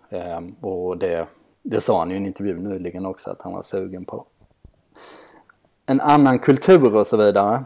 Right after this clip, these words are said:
Och det kan nog vara sant, men det kan ju också vara en omskrivning för att nu är jag sugen på ett stort kontrakt i ett jävligt... Eh,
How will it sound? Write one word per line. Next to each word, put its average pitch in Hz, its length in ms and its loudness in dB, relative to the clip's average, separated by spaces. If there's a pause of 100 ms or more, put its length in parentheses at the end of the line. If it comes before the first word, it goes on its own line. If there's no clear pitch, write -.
(160)
Och 127 120 -6
det 123 200 6
kan 156 180 -4
nog 160 100 0
vara 131 100 4
sant, 107 380 -2
men 117 100 -4
det 117 80 -4
kan 123 120 -4
ju 123 60 2
också 120 240 -6
vara 135 100 0
en 127 60 0
omskrivning 113 560 -4
för 101 180 -10
att 101 100 -12
nu 113 140 -8
är 104 40 -8
jag 110 100 -10
sugen 104 300 -8
på 117 100 -12
ett 110 100 -16
stort - 340 -10
kontrakt - 600 -12
i 113 180 -10
ett 98 200 -12
jävligt... 104 480 -12
Eh, - 240 -12